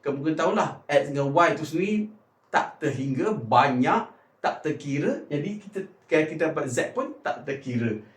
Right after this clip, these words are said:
Tapi yang ini adalah di mana nilai, uh, sebelah sini kosong, sebelah sini ada nombor. Ah, ini je kosong.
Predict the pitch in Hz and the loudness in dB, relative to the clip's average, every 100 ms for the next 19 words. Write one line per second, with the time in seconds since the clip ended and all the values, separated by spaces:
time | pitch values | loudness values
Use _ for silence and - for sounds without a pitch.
0 | _ 147 156 226 170 165 202 - - - | _ -2 -2 2 2 4 4 2 0 -8
1 | _ - 147 147 151 254 - 151 151 147 | _ -2 0 2 2 2 0 0 2 4
2 | 220 - - - _ 143 165 170 190 180 | 2 0 -4 -18 _ 0 0 2 2 2
3 | 156 151 - 160 156 156 165 156 156 160 | 2 -2 -4 0 0 0 0 0 0 -2
4 | 185 233 240 - 160 160 240 240 160 147 | 0 0 0 0 0 2 2 2 -2 -8
5 | 151 175 156 120 120 110 95 - _ _ | -8 -4 -2 0 2 0 -2 -10 _ _
6 | _ _ _ _ _ _ - 117 110 113 | _ _ _ _ _ _ -2 0 -2 -2
7 | 151 214 143 143 139 135 - | 0 4 4 2 0 -4 -4